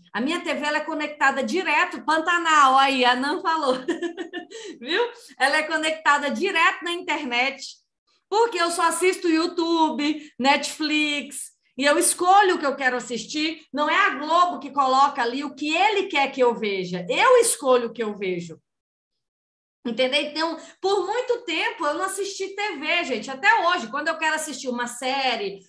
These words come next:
um documentário, igual assisti aquela série Inventando Ana, que pra mim foi do caramba a série, porque mostra o como você bem vestido, você tem acesso a qualquer lugar no mundo.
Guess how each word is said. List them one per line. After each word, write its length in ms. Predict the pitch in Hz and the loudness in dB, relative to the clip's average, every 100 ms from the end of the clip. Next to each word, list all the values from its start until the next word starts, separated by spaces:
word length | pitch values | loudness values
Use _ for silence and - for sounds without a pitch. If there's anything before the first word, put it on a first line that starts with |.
| - | -12
um 100 | 247 | -6
documentário, 1000 | 277 277 269 247 226 220 254 262 233 208 | -4 -4 -4 -4 -2 4 6 6 4 0
igual 180 | 214 269 | -4 -4
assisti 320 | 285 294 - | -4 -8 -8
aquela 340 | 269 269 254 254 | -8 -4 -4 -4
série 540 | - 233 220 220 - - | -4 -6 -6 -8 -12 -8
Inventando 720 | 226 214 254 262 277 254 247 | -6 -2 -2 -2 -2 0 0
Ana, 640 | 269 294 262 202 175 - - | 2 0 -2 -4 -6 -12 -10
que 80 | 233 | -6
pra 200 | 269 269 | -4 -4
mim 120 | 285 | -6
foi 380 | 302 294 - - 226 214 - _ _ _ _ | -6 -6 -8 -14 -18 -18 -20 _ _ _ _
do 240 | 220 320 330 | -10 -8 0
caramba 560 | 392 349 330 349 285 | 4 4 4 2 0
a 20 | 262 | -2
série, 320 | 269 247 254 | 0 -2 -2
porque 260 | 311 330 | -6 -6
mostra 560 | 277 285 294 - 294 302 | 0 2 0 0 -4 -4
o 160 | 302 - | -6 -4
como 440 | 381 415 415 381 | 0 0 -2 -2
você 340 | 330 - 320 | -4 -4 -6
bem 240 | 294 294 262 | -6 -6 -8
vestido, 500 | 262 - 285 294 277 | -8 -8 -8 -8 -6
você 300 | 285 285 269 | -6 -6 -8
tem 160 | 277 | -6
acesso 460 | 269 254 262 - 285 269 - - - | -6 -4 -4 -6 -8 -12 -14 -6 2
a 140 | 262 | 2
qualquer 520 | 254 262 262 311 330 | 4 0 0 -2 -2
lugar 440 | 320 294 262 294 302 | -2 -2 2 2 0
no 180 | 302 | -6
mundo. 640 | 269 254 294 277 208 175 | -2 -2 -2 -4 -6 -8